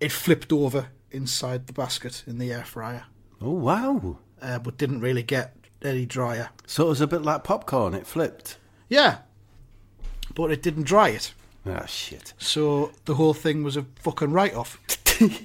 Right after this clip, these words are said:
Speaker 2: Is it a sealed unit, the air fryer?
Speaker 1: Yeah, you pull it out. There's, like, a handle, and you pull it out. So, you know, it, it's warm to the touch on the outside,
Speaker 2: Yeah.
Speaker 1: but it's not unsafe.
Speaker 2: Right.
Speaker 1: I can't believe you haven't got one by now.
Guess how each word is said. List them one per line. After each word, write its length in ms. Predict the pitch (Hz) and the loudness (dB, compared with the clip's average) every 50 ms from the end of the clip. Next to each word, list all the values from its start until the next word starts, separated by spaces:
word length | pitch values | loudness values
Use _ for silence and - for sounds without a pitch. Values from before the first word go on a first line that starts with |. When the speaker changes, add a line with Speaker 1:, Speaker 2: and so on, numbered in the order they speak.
| - - - - - - - - - | -16 -20 -18 -14 -14 -14 -12 0 2
Speaker 2:
Is 160 | 175 147 - | 2 4 6
it 100 | 226 214 | 6 6
a 40 | 202 | 6
sealed 460 | - - - 226 233 233 226 220 170 | 4 4 6 6 6 6 6 4 2
unit, 380 | 190 220 233 233 214 202 - - | 2 2 4 6 6 4 4 4
the 120 | 135 123 | 2 2
air 160 | 113 98 101 | 2 2 0
fryer? 520 | 95 - - 71 76 78 76 71 69 62 - - _ _ _ - - - - - - - _ _ _ - - | -4 -6 -8 -8 -6 -6 -6 -6 -8 -12 -16 -20 _ _ _ -20 -20 -20 -20 -20 -20 -20 _ _ _ -6 0
Speaker 1:
Yeah, 300 | 226 294 359 330 208 160 | 4 6 6 6 6 6
you 180 | 160 151 160 | 4 2 -2
pull 240 | - - - 269 233 | -4 -2 2 4 4
it 120 | 214 202 - | 4 4 2
out. 180 | 208 180 135 | 0 0 0
There's, 140 | 151 151 151 | -2 -4 -4
like, 100 | 170 147 | -4 -4
a 60 | 156 | -2
handle, 440 | 143 - 202 196 170 127 127 131 127 - - _ _ _ - | 0 0 0 0 0 -2 -4 -6 -8 -12 -18 _ _ _ -14
and 100 | 147 143 | -12 -10
you 80 | 147 151 | -10 -10
pull 260 | - - - 180 156 | -8 -6 -4 -4 -2
it 60 | 151 - | -2 -4
out. 200 | 147 139 117 117 | -4 -6 -6 -6
So, 200 | - - 143 127 | -6 -6 -6 -6
you 140 | 131 135 143 | -8 -6 -6
know, 240 | 131 123 117 120 151 - - _ _ _ _ _ _ _ _ | -8 -8 -8 -10 -14 -18 -20 _ _ _ _ _ _ _ _
it, 200 | - 156 - - | -8 -8 -6 -6
it's 160 | 160 160 - | -6 -6 -2
warm 280 | 170 185 233 240 240 226 | 4 6 8 8 8 6
to 80 | - 180 | 2 0
the 80 | 175 170 | -2 -2
touch 340 | - - 208 165 - - - | 0 2 2 2 2 0 -4
on 100 | 143 139 | -2 0
the 100 | 147 147 | 0 2
outside, 580 | 147 139 131 131 127 123 107 90 82 80 82 - | 2 2 4 6 6 6 6 4 0 -4 -8 -12
Speaker 2:
Yeah. 40 | - - _ - - _ - - _ - - | -16 -20 _ -20 -20 _ -20 -20 _ -20 -14
Speaker 1:
but 100 | - - | -10 -8
it's 180 | 143 135 - - | -8 -6 -2 0
not 160 | 185 190 180 | 0 0 2
unsafe. 720 | 151 156 147 139 - - - 160 127 98 - - - - - - - - - - - - - - - - - - - | 2 2 2 4 4 4 4 2 2 0 -4 -10 -14 -16 -18 -20 -20 -20 -20 -20 -20 -20 -20 -20 -20 -20 -20 -10 -4
Speaker 2:
Right. 340 | 113 110 110 95 95 - - | -2 -2 -2 -2 -2 -4 -4
Speaker 1:
I 60 | - - | -6 -4
can't 200 | - - 359 370 | -2 -2 -2 0
believe 180 | 349 320 262 | 2 2 4
you 80 | 202 180 | 4 2
haven't 160 | 139 123 131 | 0 0 0
got 180 | 127 196 247 320 | 0 2 2 2
one 180 | 349 349 320 233 | 2 0 2 0
by 100 | 170 143 | 0 0
now. 260 | 135 123 123 - - | -2 -4 -6 -8 -12